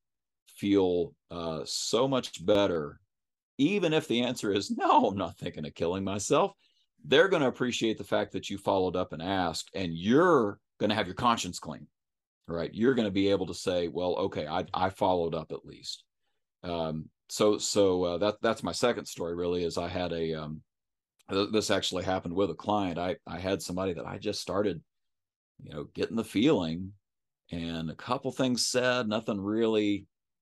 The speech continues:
uh, nothing really across the bow. Um, but, uh, but finally we had a moment to, to go there. I,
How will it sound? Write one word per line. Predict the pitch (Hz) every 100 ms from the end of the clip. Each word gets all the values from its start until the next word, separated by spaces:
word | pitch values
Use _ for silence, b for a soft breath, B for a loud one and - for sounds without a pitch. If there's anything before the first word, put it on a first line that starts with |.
| _ _ _ -
uh, | 76 73 71 - -
nothing | - 131 87
really | 80 98 110 107 98
across | 95 101 95 95
the | 90
bow. | 87 90 92 90 90 87 _ _ _ _ -
Um, | 87 85 85 82 82 82 _ _ -
but, | 76 90 82 90
uh, | 85 85 85 82 - _
but | 90 -
finally | 101 107 104
we | 98
had | 101 95
a |
moment | 92 98 104 -
to, | - 95 92 78
to | - 87
go | 95 113
there. | 90 - - _ -
I, | 78